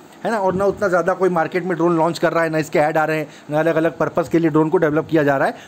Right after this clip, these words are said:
तो केंद्र सरकार जो होती है उसका यही काम होता है कि वो एक policy framework तैयार करे, कायदे कानून बनाए, नियम कानून बनाए, जिस दायरे के अंदर में हर तरह की economic activity हो सके। तो Union Ministry of Civil Aviation इसके लिए, आ, आगे आके उन्होंने ये किया है, ठीक है।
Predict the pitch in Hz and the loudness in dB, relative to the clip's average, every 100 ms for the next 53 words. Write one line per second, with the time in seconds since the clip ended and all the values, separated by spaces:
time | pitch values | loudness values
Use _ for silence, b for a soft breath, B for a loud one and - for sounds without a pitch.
0 | - 175 127 180 202 202 160 185 190 185 | -4 -4 -2 -2 -2 -4 -2 -2 0 0
1 | 170 165 175 202 175 208 185 220 190 175 | 0 0 0 0 -2 0 2 2 0 -2
2 | 139 117 110 110 B B - 185 240 220 | -4 -6 -8 -10 B B -6 2 2 4
3 | 226 - - 160 170 - 254 220 180 185 | 0 -2 -2 0 0 0 0 2 0 0
4 | 196 180 175 180 151 127 117 B B - | -2 0 0 0 0 -2 -4 B B -6
5 | 160 165 196 196 175 190 190 180 190 226 | -4 -2 -2 -2 -2 0 0 0 0 0
6 | 170 170 180 175 170 180 165 165 254 B | 0 0 0 -2 -2 -2 0 0 -4 B
7 | - 185 190 - 147 151 151 190 190 170 | -4 -4 -4 -10 -6 -4 -2 -2 0 -2
8 | 165 196 202 294 B - 170 185 180 180 | 0 0 0 -2 B -6 -4 -2 -2 -2
9 | 185 170 160 175 156 151 165 156 190 139 | -4 -2 0 0 -2 -4 -6 -4 -2 -2
10 | 120 107 107 - - - 165 175 208 208 | -4 -10 -14 -16 -8 0 2 2 2 2
11 | 208 220 202 190 190 170 165 208 233 151 | 0 0 0 2 4 4 2 0 -4 -6
12 | - 170 196 160 - - 135 135 135 139 | -6 -2 -2 -4 -12 -8 -6 -4 -6 -2
13 | 160 139 226 170 147 156 143 123 117 107 | -2 -2 -4 -4 -2 -2 -4 -6 -6 -6
14 | - B B - 214 180 | -14 B B -10 -4 -4